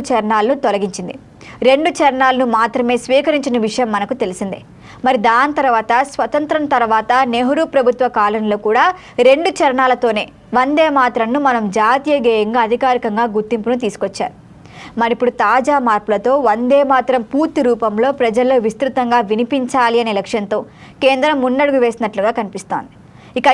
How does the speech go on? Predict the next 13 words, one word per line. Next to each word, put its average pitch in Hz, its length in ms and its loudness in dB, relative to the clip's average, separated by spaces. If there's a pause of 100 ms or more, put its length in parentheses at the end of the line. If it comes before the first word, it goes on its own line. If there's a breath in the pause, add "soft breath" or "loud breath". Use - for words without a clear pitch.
ఈ - 20 -2 (100)
నిర్ణయం 320 360 2
దేశభక్తి 269 480 0 (120)
భావాలను 233 400 2 (120)
మరింత 269 280 2 (120)
బలోపేతం 247 640 0
చేస్తుందని 208 520 -4 (340 loud breath)
కొందరు 349 340 6
అభిప్రాయపడుతున్నారు. 233 840 -2 (520 loud breath)
మరోవైపు 226 440 0
ఇది 269 120 0 (100)
రాజ్యాంగపరమైన, 247 920 0 (200)
సామాజికపరమైన 240 920 0